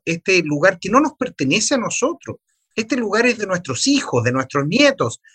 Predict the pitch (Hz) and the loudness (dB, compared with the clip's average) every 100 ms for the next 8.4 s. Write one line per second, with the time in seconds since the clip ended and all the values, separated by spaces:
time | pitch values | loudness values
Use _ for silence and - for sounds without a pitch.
0 | _ - 131 165 165 - 147 165 156 185 | _ -12 2 6 6 4 2 2 2 0
1 | 226 320 320 240 226 220 214 196 202 277 | 2 2 2 2 2 0 -4 -4 -2 -2
2 | 339 - 113 - _ _ _ 151 165 147 | -2 -4 -8 -10 _ _ _ 0 0 2
3 | 151 156 247 262 214 254 262 254 - 175 | 2 4 4 2 -2 -4 -2 -6 -6 -6
4 | 160 - 113 101 107 165 254 277 _ _ | -4 -2 -4 -6 0 2 2 -2 _ _
5 | _ _ 185 180 208 170 135 151 226 - | _ _ -6 0 0 0 2 2 2 -2
6 | - 143 131 123 175 294 294 269 - 190 | -6 -2 -2 -2 2 2 4 0 -2 -6
7 | 151 147 233 247 196 170 175 220 208 180 | -6 -4 -4 -4 -8 -6 -4 -4 -4 -4
8 | 226 285 139 | 0 0 -2